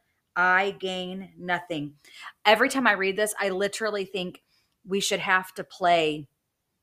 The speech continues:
like, just somebody just, you know how, okay, I'm a pastor, I'm in a church all the time. But regardless, i-,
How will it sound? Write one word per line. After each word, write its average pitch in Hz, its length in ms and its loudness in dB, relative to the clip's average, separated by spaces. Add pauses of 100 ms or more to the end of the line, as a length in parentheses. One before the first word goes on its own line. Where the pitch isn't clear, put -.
(220)
like, 190 460 4 (300)
just 208 260 -4
somebody 196 520 -2
just, 185 360 -6
you 240 140 -6
know 262 60 -2
how, 202 320 2 (460)
okay, 208 300 -6 (1080)
I'm 226 120 2
a 208 40 -8
pastor, 190 440 2
I'm 196 100 -6
in 190 80 -4
a 185 60 -6
church 185 280 -6
all 165 60 -2
the 170 60 -14
time. 160 440 -4 (580)
But 180 440 4
regardless, 170 600 -2 (280)
i-, - 100 -12